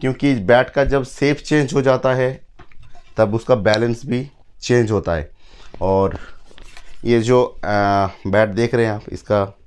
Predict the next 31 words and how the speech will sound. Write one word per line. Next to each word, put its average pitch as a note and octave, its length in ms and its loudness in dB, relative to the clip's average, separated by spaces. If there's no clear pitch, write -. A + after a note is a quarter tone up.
एक E2+ 120 -6
बार G#2 100 0
कर्व G2+ 280 2
भी G2+ 120 -2
चेक G2 260 -4
कीजिए। G2+ 280 -6
जितना A2 380 2
कर्व A#2+ 220 4
की B2+ 140 2
ज़रूरत A2+ 520 2
है C3 100 0
उतना A#2 300 -2
ही A#2 120 0
बैट G2+ 280 0
में A2 120 -4
कर्व G2+ 300 -2
है, B2 180 -10
ज़्यादा F2+ 380 0
बिल्कुल F#2 440 0
भी A2+ 120 2
नहीं G#2+ 200 0
है। F#2+ 200 -8
और F#2 180 0
इन B2+ 140 2
हैंड B2+ 200 2
फीलिंग्स C3 640 -2
बहुत A2+ 380 0
अच्छा A#2 280 -2
मिल G#2+ 200 0
रहा D#2+ 140 -2
है। D#2 120 -6